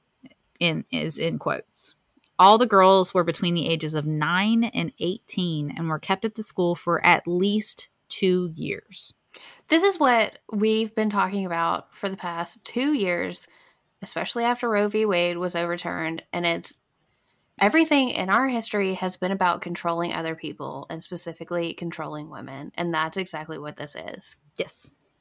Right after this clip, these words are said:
Speaker 2: That's exactly what this is. And it, oh my God, it pisses me off so much.
Speaker 1: Yeah, we're just getting started.
Speaker 2: Ugh.
Speaker 1: The institution burned to the ground in nineteen twenty-two and was moved to Chalkville, which was fifteen miles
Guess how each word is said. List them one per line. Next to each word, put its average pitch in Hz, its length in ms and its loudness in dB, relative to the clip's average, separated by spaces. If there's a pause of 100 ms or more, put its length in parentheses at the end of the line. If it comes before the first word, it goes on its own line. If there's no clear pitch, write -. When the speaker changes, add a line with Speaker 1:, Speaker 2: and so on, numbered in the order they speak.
(640)
Speaker 2:
That's 170 140 -6
exactly - 640 -10
what - 160 -10
this - 200 -10
is. - 360 -14
And 165 120 -12
it, - 240 -14
oh 170 140 -4
my 160 120 -12
God, 127 240 -8
it 196 100 -10
pisses - 320 -14
me 151 120 -14
off 131 180 -12
so - 160 -12
much. - 400 -16 (380)
Speaker 1:
Yeah, 180 200 -6
we're 226 80 -4
just - 160 -12
getting 175 160 -10
started. 160 320 -4 (360)
Speaker 2:
Ugh. 180 180 -6 (100)
Speaker 1:
The 240 180 6
institution 254 800 4
burned 190 440 6
to 220 80 2
the 208 100 2
ground 160 400 6
in 156 120 0
nineteen 185 480 2
twenty-two 165 720 -2 (220)
and 165 160 0
was 165 160 2
moved 180 260 2
to - 60 -2
Chalkville, 160 800 6
which - 220 -4
was 160 180 -2
fifteen 208 460 4
miles 160 420 4